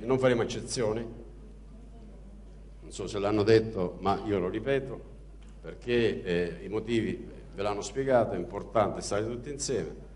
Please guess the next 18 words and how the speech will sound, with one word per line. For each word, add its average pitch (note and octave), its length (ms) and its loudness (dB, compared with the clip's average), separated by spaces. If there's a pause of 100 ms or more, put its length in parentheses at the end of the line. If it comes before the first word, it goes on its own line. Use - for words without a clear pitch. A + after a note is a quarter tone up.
(440)
Un'altra C#3+ 480 4
cosa C#3 300 6
che G#2 40 2
volevo C#3 320 2
dirvi, C#3+ 460 -2
che F2 80 -8
potrebbe F2+ 400 -6
essere F#2 520 -4 (1400)
un B2 500 -6
momento C3+ 440 6
di A2+ 80 4
riconoscimento, A#2 760 4
lo A#2+ 100 4
so C3+ 220 8
che A#2 120 2
tutti G2+ 240 -8
quanti A2 320 6
avete G#2 500 0